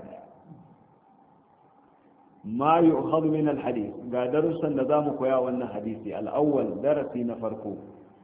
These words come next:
هذا الحديث كالحديث السابق في مشروعية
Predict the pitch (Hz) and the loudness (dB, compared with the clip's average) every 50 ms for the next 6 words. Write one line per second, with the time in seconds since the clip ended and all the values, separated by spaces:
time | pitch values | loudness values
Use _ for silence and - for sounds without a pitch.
0 | - - - _ _ _ _ _ - - - 107 123 143 156 160 156 160 151 - | -20 -20 -20 _ _ _ _ _ -20 -8 -2 2 4 4 4 6 4 4 2 2
1 | - - 127 120 147 156 160 147 151 156 160 160 160 151 - - - - - - | 0 -2 0 2 4 4 4 2 2 2 2 2 2 0 -2 -4 -8 -10 -12 -16
2 | - - - - - - - - - 135 135 139 131 - - 143 143 156 160 151 | -18 -18 -20 -20 -20 -20 -20 -10 -4 -2 0 0 0 0 0 4 6 6 6 6
3 | 156 147 - - - - 160 160 160 156 160 165 160 - 160 160 160 156 156 156 | 4 0 -2 -4 -2 2 4 4 4 4 4 2 2 4 4 6 6 4 4 0
4 | 160 147 147 143 143 143 139 139 131 139 143 147 147 139 147 160 160 165 165 165 | 0 0 0 0 -2 -4 -4 -2 -2 0 0 0 0 2 4 6 6 6 6 4
5 | 165 165 160 160 | 4 4 4 4